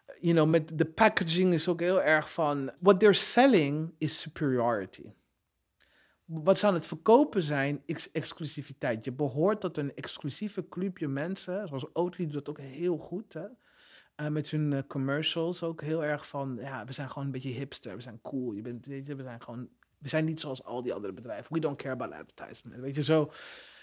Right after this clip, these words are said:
Ze verkopen exclusiviteit, ze verkopen niet een radicale verandering, shift van deze civilization.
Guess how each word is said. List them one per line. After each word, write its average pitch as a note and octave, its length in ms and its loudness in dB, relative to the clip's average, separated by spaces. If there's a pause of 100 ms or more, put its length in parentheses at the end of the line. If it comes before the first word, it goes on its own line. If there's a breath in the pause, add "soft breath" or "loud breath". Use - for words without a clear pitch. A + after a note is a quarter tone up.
(200 loud breath)
Ze - 160 -4
verkopen A#3+ 420 6
exclusiviteit, E3 580 0
ze C3+ 120 -8
verkopen D3 640 4
niet A3+ 280 4
een E3 100 2
radicale C#3 920 0
verandering, C3+ 680 -2
shift - 480 -2
van C#3+ 220 -2
deze C3 540 0
civilization. C#3+ 920 -2